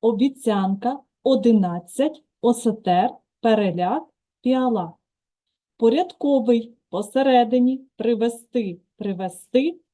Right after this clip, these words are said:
принести. Псевдонім, роздрібний, сантиметр,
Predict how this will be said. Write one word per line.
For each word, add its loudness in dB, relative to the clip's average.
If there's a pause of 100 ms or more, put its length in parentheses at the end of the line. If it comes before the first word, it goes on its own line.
(120)
принести. 2 (760)
Псевдонім, 2 (220)
роздрібний, 2 (180)
сантиметр, -2